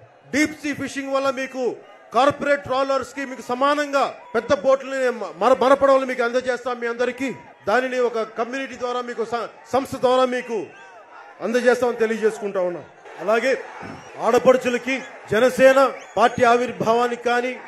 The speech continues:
నా రాజకీయ ప్రేరణకు కానీ భారతదేశ సమాజం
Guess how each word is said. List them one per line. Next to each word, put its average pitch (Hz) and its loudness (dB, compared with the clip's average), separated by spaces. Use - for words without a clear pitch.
నా 202 2
రాజకీయ 254 4
ప్రేరణకు 247 4
కానీ 240 2
భారతదేశ 254 4
సమాజం 269 2